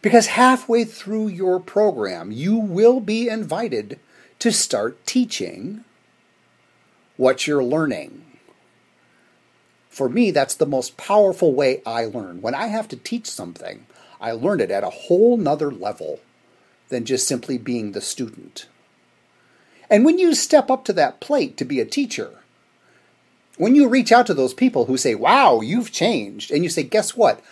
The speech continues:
I'm gonna be teaching a class called Pay Me What I'm Worth. You've noticed that I've changed, and it's because of this program. I've been invited to teach a class. I would like you to take that class so that you can grow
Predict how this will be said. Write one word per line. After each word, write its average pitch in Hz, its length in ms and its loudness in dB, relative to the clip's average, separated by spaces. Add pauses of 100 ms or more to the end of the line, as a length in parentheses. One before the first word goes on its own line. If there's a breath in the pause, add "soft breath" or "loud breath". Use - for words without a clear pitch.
(300 soft breath)
I'm 262 180 2
gonna 240 120 -4
be 170 120 -4
teaching 127 480 -6
a 95 60 -8
class - 840 -6 (100)
called 107 240 -2
Pay - 180 -6
Me 175 120 -2
What 123 180 -6
I'm 107 160 -6
Worth. 123 340 -2
You've 170 160 -8
noticed 190 340 0
that 120 120 2
I've 101 160 -2
changed, 117 380 -2
and 107 100 -8
it's 120 120 -8
because 208 380 0
of 104 120 -4
this 110 140 -6
program. 170 580 -4 (800 soft breath)
I've 202 220 4
been 180 140 4
invited 139 460 2
to 120 80 -8
teach 165 320 -8
a 123 40 -4
class. 135 480 -2
I 180 120 4
would 185 160 -2
like 131 260 -4
you 123 60 -10
to 120 80 -6
take - 400 -8
that - 260 -10
class 113 420 -8
so 120 100 -8
that 117 160 -6
you 202 200 -4
can 117 680 -6 (460 soft breath)
grow 123 720 -4